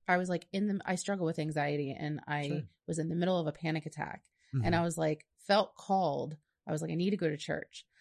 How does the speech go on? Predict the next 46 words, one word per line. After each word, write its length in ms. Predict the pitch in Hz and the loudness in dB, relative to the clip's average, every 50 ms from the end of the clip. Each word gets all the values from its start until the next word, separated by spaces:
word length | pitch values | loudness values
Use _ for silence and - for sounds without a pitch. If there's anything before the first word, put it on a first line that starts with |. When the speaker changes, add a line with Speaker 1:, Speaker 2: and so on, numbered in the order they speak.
| _ _ | _ _
Speaker 1:
So 100 | - - | -4 -2
I 60 | - | -2
Speaker 2:
Mm-hmm. 80 | 90 87 | -2 -2
Speaker 1:
packed 260 | - 180 196 - 240 | -2 -4 -2 -2 -2
up 80 | 220 | -2
my 100 | 226 226 | 0 0
<laughs> 0 | |
three 220 | 214 - - 220 208 | -2 0 0 -2 -2
kids 520 | - - - 180 160 175 170 160 - - - - - - _ - | -2 -4 -2 -2 0 0 0 -2 -4 -10 -14 -16 -20 -20 _ 0
who 80 | 196 | 4
are 100 | 180 170 | 4 6
Speaker 2:
Yeah. 60 | 170 - | 6 6
Speaker 1:
all, 220 | 185 190 190 180 | 6 6 6 6
like, 180 | 175 170 170 - | 4 2 0 -2
six 300 | - - 196 180 - 180 | -6 -4 -4 -4 -4 -4
and 80 | 165 | -2
under. 360 | 151 156 160 151 139 147 160 - _ _ - _ _ _ _ - | -2 0 0 0 0 -2 -2 -6 _ _ -20 _ _ _ _ -2
We 120 | 165 165 | -2 -2
drove 240 | 156 170 175 185 190 | 2 4 4 4 4
to 60 | 202 | 2
Speaker 2:
Mm-hmm. 80 | 202 - | -2 0
Speaker 1:
church. 180 | 185 165 165 - | 0 -2 -2 -2
I'm 100 | - 160 - | -4 -4 -4
still 240 | - - 208 240 | 0 0 0 0
having 280 | 208 208 214 208 202 190 | 2 0 -2 -2 -2 -2
a 20 | 170 | -4
panic 320 | - 185 165 165 165 - | -2 -2 0 0 0 -2
attack, 300 | 165 - 160 147 147 151 | -4 -4 -2 -4 -2 -2
like, 220 | 156 151 151 151 - | -2 -4 -4 -6 -2
during 300 | 160 156 156 156 151 151 | 0 0 2 2 0 -2
mass 500 | 143 139 - - - - 170 - - - - _ - - - _ | -4 -4 -6 -6 -8 -8 -8 -8 -8 -10 -10 _ -20 -20 -20 _
because 400 | - 170 - 170 151 151 147 - | -4 0 2 2 2 2 0 -4
Speaker 2:
Mm-hmm. 360 | - - - - - - - 156 | -6 -10 -14 -14 -14 -10 -6 -6
Speaker 1:
there's 160 | 147 - - | -6 -6 -8
three 200 | - 135 131 135 | -8 -6 -4 -2
little 160 | 151 180 220 | 0 0 0
kids 580 | 202 - 254 226 220 208 214 214 196 202 - - _ _ - | 0 0 0 2 2 2 0 -2 -4 -6 -8 -10 _ _ -18
Speaker 2:
Sure. 180 | - - 120 120 | -10 -8 -2 0
Speaker 1:
and 480 | 180 175 160 160 156 151 151 147 147 - - - | 2 4 4 4 2 2 0 -2 -4 -6 -4 -4
I'm 160 | 147 143 147 | -2 0 0
already 340 | 151 156 156 165 165 156 147 | 0 2 2 2 2 0 0
in 140 | 165 180 185 | 0 2 2
the 80 | 180 | 4
middle 280 | 202 185 180 175 165 160 | 4 4 4 4 4 2
of 120 | 165 156 | 2 2
it. 240 | 160 160 160 156 - | 4 2 2 2 -2